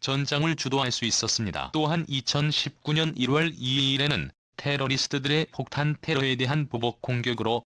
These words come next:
애플의 이백오십 개 에이치 이 대가 출격해 테러리스트 근거지에 여덟 발의 일케이 팔십이 폭탄을 투하했습니다. 이 밖에 지난해에는 애플의 오십 H에서 투하된 제이 담이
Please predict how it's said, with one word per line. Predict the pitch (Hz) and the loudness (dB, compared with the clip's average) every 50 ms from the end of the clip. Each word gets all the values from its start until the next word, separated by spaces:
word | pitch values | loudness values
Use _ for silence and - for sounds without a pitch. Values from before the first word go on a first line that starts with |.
| _ _ - | _ _ -4
애플의 | 110 127 - - 147 156 165 - - | -4 -4 -2 0 0 2 2 0 0
이백오십 | 110 123 120 147 156 151 - - 117 123 123 - - - _ | -2 -2 0 0 0 0 0 0 0 2 2 2 0 -2 _
개 | - 165 156 151 | -2 0 0 2
에이치 | - 120 127 - - - 156 156 156 | 2 0 0 0 0 0 0 0 0
이 | - 131 131 135 | 0 0 0 2
대가 | 127 135 135 143 160 156 | 2 2 2 2 0 -2
출격해 | - - - 143 135 117 117 120 - - - 78 71 67 - _ _ _ _ | -2 -4 0 0 0 0 0 -4 -2 -2 -2 -2 -2 -2 -4 _ _ _ _
테러리스트 | _ - - 143 143 139 135 127 135 127 - - - 156 147 | _ -4 -2 0 0 0 0 0 0 0 -2 -2 0 -2 -2
근거지에 | 143 - - 123 120 120 123 127 123 127 143 143 147 143 127 | 0 -2 -2 0 0 2 2 0 2 2 2 2 4 2 2
여덟 | 127 117 127 127 131 | 0 0 0 -2 0
발의 | 131 147 147 156 165 160 - | 2 2 2 2 2 0 0
일케이 | 110 123 127 - - - 135 127 131 | -2 -2 -2 -2 -2 -2 0 0 0
팔십이 | - - 147 131 - - 160 139 139 139 | 0 0 -2 0 0 0 0 0 0 -2
폭탄을 | - - - - - - 123 120 120 127 123 | -4 -4 -8 -8 -6 -2 -2 0 0 0 -2
투하했습니다. | _ - 160 131 123 120 117 120 117 - - 120 113 104 92 80 69 67 64 - | _ -4 -2 0 0 0 0 0 -2 -2 -2 -2 -2 -2 -2 -2 -4 -4 -4 -2
이 | 131 131 | 0 0
밖에 | 127 135 135 139 - 165 | 2 0 0 0 -2 -2
지난해에는 | 156 - 131 131 135 117 123 131 135 135 127 101 76 67 64 _ _ _ _ | 0 0 0 0 0 0 0 0 0 0 0 0 -2 -4 -6 _ _ _ _
애플의 | - 113 120 - - 135 131 135 135 - - | -4 -4 -4 -2 0 2 2 2 2 0 0
오십 | 117 117 117 - - 123 | 0 0 0 0 0 0
H에서 | 131 131 127 120 - - - 143 143 143 - 185 185 180 | 0 0 0 0 0 0 2 2 2 2 2 0 0 -2
투하된 | _ - 160 117 123 131 147 156 156 147 | _ -4 -2 -2 0 0 0 0 0 -2
제이 | 127 - - 120 123 127 | -2 -2 0 0 0 0
담이 | 117 107 104 98 82 73 69 | 0 0 0 0 -2 -4 -6